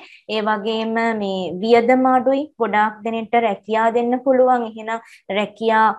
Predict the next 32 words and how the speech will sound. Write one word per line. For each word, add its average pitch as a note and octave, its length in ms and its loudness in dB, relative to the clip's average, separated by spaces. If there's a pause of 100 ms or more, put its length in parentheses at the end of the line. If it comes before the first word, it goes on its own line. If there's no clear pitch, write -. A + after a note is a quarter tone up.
(220)
අ, G3 180 -4 (300)
රැකියා G3+ 420 2
අවස්ථා B3+ 460 2
උදා B3+ 240 0
කරලා B3+ 260 -4
දෙන C4 160 -6
කර්මාන්තයක් B3+ 720 -2
විදිහටත් C4 460 -2
මේක B3+ 180 -2
වැදගත් B3+ 580 0
වෙනවා. B3+ 320 -2
එහෙනම් B3+ 340 -4
කඩදාසි, A3 640 -2 (420)
අ, A3 80 -4 (340)
මේ A3 160 -6
නිෂ්පාදන A3+ 720 -2
ක්‍රියාවලිය A3 600 -2
එතකොට B3+ 280 0 (120)
මේ A#3+ 140 2
විදිහට C#4 360 0
නිර්මාණය, A#3 580 -4
පරිසර A#3 340 -2 (100)
හිතකාමී D#4 600 -2
විදිහට A3 400 -8 (440)
නිෂ්පාදනය A3 720 -4
කරන A3 260 -10
එක G#3+ 100 -6
හරිම C4 340 0
සාර්ථකයි G#3+ 720 -6
කියලා G#3+ 240 -8
අපිට G3 220 -8 (520)
කියන්න G3 380 -4